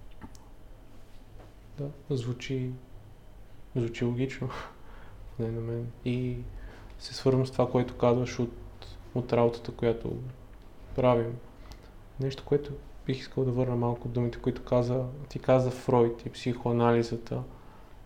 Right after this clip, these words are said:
И смятам, че това е сякаш Фройд е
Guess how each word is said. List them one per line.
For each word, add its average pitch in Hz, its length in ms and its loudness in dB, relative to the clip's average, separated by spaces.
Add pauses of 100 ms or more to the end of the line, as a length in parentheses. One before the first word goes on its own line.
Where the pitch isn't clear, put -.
(140)
И 117 580 2 (1400)
смятам, 131 420 0
че 170 160 -4
това 143 300 8
е 156 340 8
сякаш - 680 2 (1000)
Фройд 143 420 6
е 143 140 2